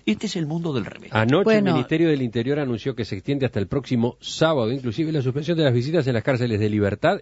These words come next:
Speaker 2: y comcar.
Speaker 3: Claro, no en la de, no en la de mujeres. Yo creo que no, no me parece que haya que analizarlos desde el punto de vista de correr detrás de, de un sindicato. Yo creo que el ministerio debe estar viendo que la situación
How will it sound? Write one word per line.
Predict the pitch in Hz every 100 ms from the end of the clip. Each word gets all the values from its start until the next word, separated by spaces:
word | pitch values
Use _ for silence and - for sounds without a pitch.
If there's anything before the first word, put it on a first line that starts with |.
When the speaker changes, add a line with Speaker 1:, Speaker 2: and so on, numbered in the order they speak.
| -
Speaker 2:
y | 139
comcar. | - 113 101 85 80
Speaker 3:
Claro, | - 151 131 135
no | 147 175
en | 185
la |
de, | 185
no | 170 190 175
en | 175
la |
de | 165
mujeres. | 151 151 143 -
Yo | - 240
creo | 254 247 208
que | 170 139 117
no, | 147 -
no | 208 214
me | 196
parece | 170 175 - 151
que |
haya | 151 -
que | 156
analizarlos | 143 127 113 147 151
desde | 139
el | 127
punto | 156 135
de |
vista | 135 151
de | 131
correr | 127 123 139
detrás | 139 - 135 123
de, | 131
de | 117 139
un | 123
sindicato. | 127 117 - 90 101
Yo | 127
creo | 143 160
que | 165 113 - - - -
el | 151
ministerio | 156 156 147 196 185 190 196
debe | 156 156 160
estar | - 147 147 151 _ - - _ -
viendo | 151 175 170 175 180
que | - 143 160
la | 160
situación | 131 143 127 123 - 151 147 156 170